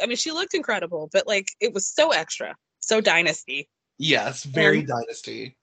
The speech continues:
Speaker 1: <laughs> uh, she and Caroline Stanbury get into it before she even sits down. <laughs> Because she, I guess she called her Stanbury instead of Caroline, and Caroline's like, "No, that's not my name. Don't call me Stanbury." Um,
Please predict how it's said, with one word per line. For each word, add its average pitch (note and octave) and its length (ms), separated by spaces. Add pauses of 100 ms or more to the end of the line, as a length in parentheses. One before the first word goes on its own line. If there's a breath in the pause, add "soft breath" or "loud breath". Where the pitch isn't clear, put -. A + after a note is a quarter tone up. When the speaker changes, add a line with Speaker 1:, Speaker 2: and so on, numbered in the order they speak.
(200)
Speaker 1:
<laughs> - 240
uh, - 1080 (140)
she F#4+ 160
and B4+ 160 (580)
Caroline E4 380
Stanbury A#3+ 500
get A#3 200
into A#3+ 280
it G#3 80
before B3 280
she - 200
even C4+ 260
sits G3 220
down. E3 380
<laughs> - 440
Because - 880
she, C#4 260 (440 loud breath)
I C4 80
guess G4+ 240
she F4+ 80
called C#4+ 320
her B3 160
Stanbury A3+ 640
instead G3 180
of - 60
Caroline, G#3+ 500
and G3 100
Caroline's G3 380
like, F#3 120
"No, F#3 200
that's F#3 160
not F#3 140
my F3+ 100
name. D#3+ 300
Don't D#3+ 140
call F3 180
me E3 80
Stanbury." D3 640 (1200 loud breath)
Um, F#3 500